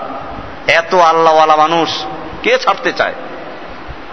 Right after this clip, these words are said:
তারপরও আরবের নিয়ম ছিল, কোনো গোলাম যদি মুক্ত হওয়ার জন্য, কেতাবাত বলে এটাকে, যে বিনিময় দিয়ে সে মুক্ত হতে চায়, তাহলে তার সাথে কর্তে চুক্তি করতে হবে।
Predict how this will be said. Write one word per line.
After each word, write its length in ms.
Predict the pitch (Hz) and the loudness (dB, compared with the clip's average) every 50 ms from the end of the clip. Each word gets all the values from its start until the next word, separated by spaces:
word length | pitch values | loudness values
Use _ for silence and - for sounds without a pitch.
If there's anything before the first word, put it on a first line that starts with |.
| - - - - - - - - - - - | -16 -16 -16 -16 -16 -16 -16 -16 -14 -6 0
তারপরও 480 | - 190 226 233 233 233 262 262 269 269 | 2 4 4 4 4 4 4 6 6 6
আরবের 420 | 254 208 220 233 240 233 240 233 | 6 6 6 6 6 6 4 4
নিয়ম 300 | 233 247 269 277 277 277 | 4 4 4 4 2 2
ছিল, 240 | 277 - 254 262 269 | 0 2 4 4 4
কোনো 240 | - 247 240 240 226 | 4 4 2 4 4
গোলাম 400 | 180 202 214 220 226 247 254 220 | 4 4 4 6 4 4 4 2
যদি 280 | 233 208 208 233 254 - - - - - - - - - - - - - - - - - - - - - - | 2 2 2 0 -2 -4 -8 -8 -10 -10 -10 -10 -10 -12 -12 -12 -14 -14 -14 -14 -14 -14 -14 -14 -10 -2 2
মুক্ত 320 | 151 208 214 - 220 247 | 4 4 4 2 2 4
হওয়ার 340 | 240 208 214 220 220 214 202 | 4 6 6 6 6 4 4
জন্য, 260 | 202 214 214 208 202 202 202 | 4 2 2 2 2 2 0
কেতাবাত 400 | 202 196 214 214 214 220 220 175 | 2 4 4 6 6 6 4 4
বলে 160 | 175 202 190 | 4 2 4
এটাকে, 340 | 175 170 170 175 196 220 240 - - - - - - - | 4 2 2 2 2 -2 -2 -4 -8 -10 -10 -10 -6 -2
যে 140 | 131 165 170 151 - - - - - | 0 0 0 -2 -6 -12 -12 -10 -6
বিনিময় 500 | - 123 196 233 240 247 240 240 240 233 | -2 0 2 2 4 4 6 6 4 4
দিয়ে 180 | - 233 233 226 | 4 2 2 2
সে 120 | 233 233 | 2 2
মুক্ত 280 | 214 220 214 - - 233 | 2 2 0 2 4 4
হতে 220 | 220 226 233 220 | 4 4 4 2
চায়, 280 | 220 233 233 254 269 - | 4 6 6 6 4 4
তাহলে 180 | - 202 185 | 2 0 2
তার 140 | 208 196 196 | 2 2 2
সাথে 160 | 214 214 214 | 2 0 2
কর্তে 240 | 208 196 190 - 208 | 2 2 2 2 -2
চুক্তি 220 | 202 196 - 214 | -2 -2 -2 0
করতে 240 | 185 190 180 - 143 | 2 2 2 2 2
হবে। 180 | 131 113 92 | 0 0 0